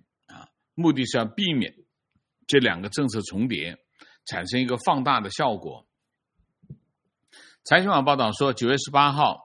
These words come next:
北京、上海、浙江、江苏等地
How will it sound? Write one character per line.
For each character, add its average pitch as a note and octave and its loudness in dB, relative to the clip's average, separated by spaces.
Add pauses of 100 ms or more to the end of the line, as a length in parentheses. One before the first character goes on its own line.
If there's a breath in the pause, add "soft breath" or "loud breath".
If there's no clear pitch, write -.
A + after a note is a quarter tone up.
(520 soft breath)
北 G#2+ 2
京、 C#3 -2
上 D3 2
海、 F#2 -4
浙 B2 2
江、 C3 0
江 C3+ 0
苏 C3 -4
等 E2 -8
地 C3 -6